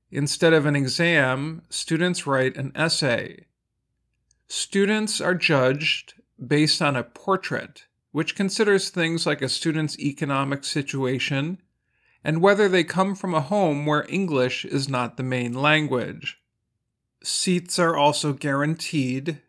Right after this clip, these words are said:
to the top one point five percent of students at any of the county's middle schools.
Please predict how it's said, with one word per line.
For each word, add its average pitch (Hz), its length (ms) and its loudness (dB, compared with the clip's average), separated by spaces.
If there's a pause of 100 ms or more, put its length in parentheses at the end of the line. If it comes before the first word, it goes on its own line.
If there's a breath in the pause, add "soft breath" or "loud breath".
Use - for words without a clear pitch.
(140)
to 147 340 0
the 143 140 -2
top 156 400 -2
one 160 260 0
point 175 300 -2
five 147 420 -2
percent 131 560 -4
of 127 140 -6
students 143 680 -2
at 143 240 -2
any 165 300 2
of 120 160 -2
the 127 80 -6
county's 131 880 -4
middle 170 320 2
schools. - 720 -6